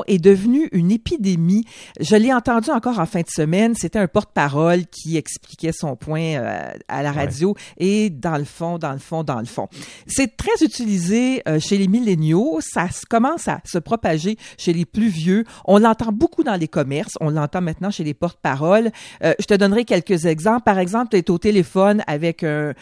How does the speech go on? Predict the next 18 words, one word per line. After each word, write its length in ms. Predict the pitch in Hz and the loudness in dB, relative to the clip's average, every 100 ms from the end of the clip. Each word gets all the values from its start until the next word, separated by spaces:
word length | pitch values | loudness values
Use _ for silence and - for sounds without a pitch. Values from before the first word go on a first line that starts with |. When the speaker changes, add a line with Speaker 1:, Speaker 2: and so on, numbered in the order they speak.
| - - | -18 -6
Speaker 1:
un 140 | 147 | -6
fourni-, 340 | - 208 185 | -4 -2 -2
ton 160 | - 170 | -2 -4
fournisseur 680 | - 190 180 - 185 190 175 | -4 -4 -2 -2 0 0 -2
de, 280 | 139 131 107 | -4 -4 -4
de 120 | 147 | -6
services 440 | 139 185 151 185 - | -6 -6 -4 -6 -4
télévision 640 | 170 160 143 139 185 233 - - - _ | -4 -4 -8 -4 0 0 -2 -20 -20 _
et, 420 | 170 175 175 165 | 2 4 4 4
euh, 300 | 156 151 156 165 | 4 2 0 -2
dans 260 | 156 226 208 | 2 6 6
le 40 | |
fond, 380 | - 214 254 370 | 2 2 4 4
vous 220 | 226 202 | 2 0
activez 480 | 202 - 185 196 262 | -2 -6 -6 -4 -2
la 100 | 214 | -2
touche 380 | - 214 175 165 | 0 -2 -2 0
B. 240 | 151 | 2